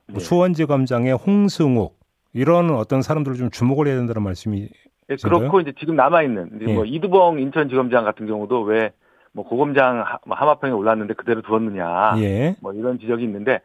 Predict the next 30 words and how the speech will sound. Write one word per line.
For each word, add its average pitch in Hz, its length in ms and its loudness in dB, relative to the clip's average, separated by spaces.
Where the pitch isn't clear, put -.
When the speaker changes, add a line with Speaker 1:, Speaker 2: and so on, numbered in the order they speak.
Speaker 2:
예. 113 180 0
Speaker 1:
남아 110 280 2
있다는 160 280 0
점이 123 200 -4
중요한 82 240 -10
겁니다. 82 340 -10
그러니까 85 160 -12
지검장으로 127 580 2
있다는 101 340 -2
점에서 80 400 -14
중요한 90 340 -14
Speaker 2:
어, - 100 -8
Speaker 1:
것 98 100 -4
같아요. - 160 -12
Speaker 2:
그건 190 260 0
좀 233 160 2
더 208 80 0
풀어주신다. 196 460 0
왜 139 240 2
그걸 139 240 -2
그렇게 101 240 -4
주목을 92 340 -6
하시는 80 260 -14
거예요? 76 200 -20
남아 110 320 0
있는 95 180 -2
Speaker 1:
아, - 60 0
Speaker 2:
거에 113 40 -4
Speaker 1:
그럼 135 160 -4
Speaker 2:
대해서. - 240 -10